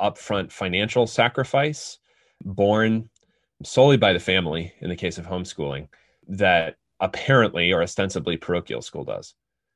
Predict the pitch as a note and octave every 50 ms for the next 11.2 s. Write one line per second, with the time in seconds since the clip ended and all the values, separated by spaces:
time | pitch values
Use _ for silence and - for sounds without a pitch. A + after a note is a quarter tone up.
0 | _ _ _ _ _ _ _ _ - F#2+ - A2+ A2+ G#2+ G#2+ G2+ A2 A#2+ B2 A#2
1 | A#2 G#2 G#2+ G#2 - G#2+ G2+ F2+ F2 F2 - F2+ D#2+ E2 - F#2 F#2 F#2 F2 E2+
2 | - - F#2+ F#2 F#2 F#2 F2+ F2 F2 E2+ D#2 - - - E2 E2+ D#2+ D#2 D#2 D2+
3 | D#2 D#2 - _ _ _ _ _ - F#2 - - F2+ F#2 F2 F2 F2 - - -
4 | - - _ _ G#2+ F#2+ F2+ F#2 F#2+ F#2+ F#2+ G2 G2+ G2+ G2 - - G#2+ G2+ G#2
5 | G#2 G2+ G2+ G2+ _ _ _ _ _ _ _ _ _ F#2+ F#2+ F#2+ F#2 F#2 F2+ F#2
6 | F2+ E2+ F2 E2+ F2 F2 F2 - - F#2 F2+ F2 E2 - E2 F#2 F2 E2+ E2 E2+
7 | E2 D#2+ - - - - - - - _ _ - G#2 F2+ F2 F2 - - F#2 F2
8 | - - E2+ - - F2+ E2 - D#2+ D#2+ D2+ D2 D2+ - F#2 - - - F2+ E2+
9 | E2 - F#2 F2 E2+ - - - F2 E2+ D2+ D#2+ D#2+ - - - - A#2+ A2 E2+
10 | F#2+ F2+ E2+ - - D#2 D2 D2 - F2+ D2+ - D#2+ D#2 D#2 E2+ F2+ F2+ E2+ D#2
11 | - B1 - -